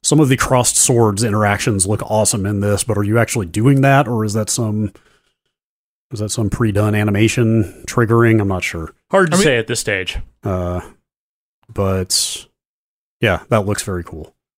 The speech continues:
Speaker 3: Does look cool. I mean,
Speaker 1: I
Speaker 3: uh,
Speaker 1: don't
Speaker 3: d-, the dot, dot, dot here I'll say is they go on to, um, try,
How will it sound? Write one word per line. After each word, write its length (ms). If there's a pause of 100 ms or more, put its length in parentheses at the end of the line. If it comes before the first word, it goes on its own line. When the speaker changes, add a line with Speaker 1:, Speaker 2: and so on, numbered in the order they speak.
(240)
Speaker 3:
Does 220
look 160
cool. 140
I 120
mean, 140
Speaker 1:
I 100
Speaker 3:
uh, 40
Speaker 1:
don't 220 (240)
Speaker 3:
d-, 220
the 180
dot, 240
dot, 160
dot 200
here 140
I'll 100
say 180
is 100
they 120
go 180
on 280
to, 420
um, 420 (160)
try, 340